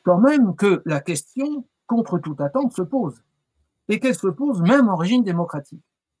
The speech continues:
Euh, autrement dit, tout se passe comme si la situation, euh, comme si la diffusion, pardon, et l'accès à une information libre et objective,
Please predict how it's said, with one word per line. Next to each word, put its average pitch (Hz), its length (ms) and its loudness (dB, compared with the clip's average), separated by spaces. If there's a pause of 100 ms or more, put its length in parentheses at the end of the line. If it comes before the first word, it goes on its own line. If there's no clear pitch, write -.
(460)
Euh, 139 240 0
autrement 175 360 -2
dit, 262 260 -2
tout 254 100 0
se - 140 -4
passe 196 360 -2
comme 185 180 -4
si 180 480 -8
la 139 100 -2
situation, 175 840 -4 (460)
euh, 131 580 2
comme 165 160 -4
si 208 100 -8
la 147 140 0
diffusion, 170 500 -4
pardon, 131 380 -4
et 147 120 4
l'accès 220 600 2 (400)
à 170 100 2
une 165 140 -2
information 156 600 -6
libre 151 360 -4
et - 20 -2
objective, 151 680 -4